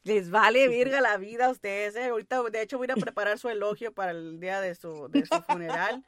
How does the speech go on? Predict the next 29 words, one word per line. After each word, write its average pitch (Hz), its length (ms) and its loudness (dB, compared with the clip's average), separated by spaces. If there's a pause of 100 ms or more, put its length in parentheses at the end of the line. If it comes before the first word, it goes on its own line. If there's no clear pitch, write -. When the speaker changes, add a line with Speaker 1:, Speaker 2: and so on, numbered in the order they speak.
Speaker 2:
<laughs> - 140 -20
Speaker 1:
pero 208 180 -2
va 208 80 2
a 208 40 0
ser 247 140 -2
virtual 262 400 -2
porque 254 220 -12
no 208 80 -10
voy 226 80 -4
a 233 40 -6
poder 202 200 -2
asistir 202 360 -6
en 202 140 -8
vivo. 214 340 -10 (600)
Güey, 269 200 4
que 277 120 2
hablando 285 320 6
de 339 80 8
eso, 349 180 2
qué - 140 -4
zarra, 262 360 6
güey, 233 160 4
pobrecito, 247 520 4
le, 208 180 4
le, 196 220 2
le 208 140 0
tocó 208 400 2
al, 240 260 8
am, 165 460 0